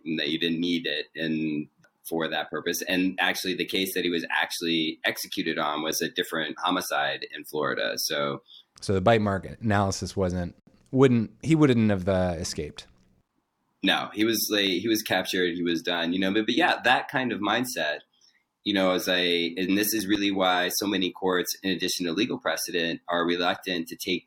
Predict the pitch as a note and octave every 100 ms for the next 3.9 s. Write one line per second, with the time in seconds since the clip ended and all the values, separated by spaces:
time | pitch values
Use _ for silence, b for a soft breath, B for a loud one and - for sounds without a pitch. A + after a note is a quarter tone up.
0 | - G2 G#2 G2+ - F#2 F2+ - F2+ F2+
1 | - F#2+ F2+ - A2 A#2+ F2+ E2 E2+ -
2 | - _ _ _ F2 F2 F2+ G2+ G#2 F#2+
3 | F#2 - E2+ E2+ G#2 A#2 F2+ - -